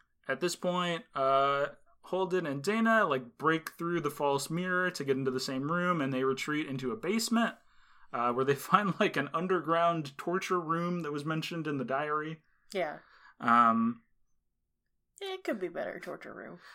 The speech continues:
Speaker 1: In a very, very Joss Whedon-y moment, uh, Dana fights off a zombie with a zingy one-liner here.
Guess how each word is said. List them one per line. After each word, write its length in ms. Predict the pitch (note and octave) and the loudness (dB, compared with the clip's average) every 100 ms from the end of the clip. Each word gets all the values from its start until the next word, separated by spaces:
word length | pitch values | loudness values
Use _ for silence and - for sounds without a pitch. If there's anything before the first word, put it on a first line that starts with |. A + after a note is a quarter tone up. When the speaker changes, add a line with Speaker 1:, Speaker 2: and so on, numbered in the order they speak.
| - - | -20 -6
Speaker 1:
In 120 | - | 0
a 60 | F3+ | 2
very, 600 | D#3+ G#3+ A#3 C4+ C#4+ C#4+ _ | 6 8 8 4 -2 -4 _
very 680 | C#3 A2 A2+ E3 F3+ D#3 C#3 | -14 -2 6 10 10 8 4
Joss 400 | C3 B2 A#2+ - | 4 4 4 2
Whedon-y 380 | C3+ C3+ C#3 B2+ | -2 0 2 4
moment, 460 | B2+ C3 C#3 C3+ - | 4 4 2 0 -4
uh, 200 | B2+ B2 | -2 0
Dana 400 | A#2+ C#3+ E3 D#3+ | 2 2 2 0
fights 340 | - C#3+ D#3 | 4 4 4
off 240 | F3+ D3+ C#3 | 2 2 2
a 160 | A#2+ | 0
zombie 540 | A2+ A#2+ B2+ D#3 F#3 G3 | 2 6 6 4 0 2
with 160 | D3 | 2
a 60 | A#2+ | 0
zingy 440 | A2+ C3+ E3 D#3 | 0 2 4 4
one-liner 560 | C#3 C#3+ D#3 D3+ D#3 D#3 | 2 0 -2 -4 -4 -8
here. 320 | D#3 D3+ D#3+ | -8 -8 -10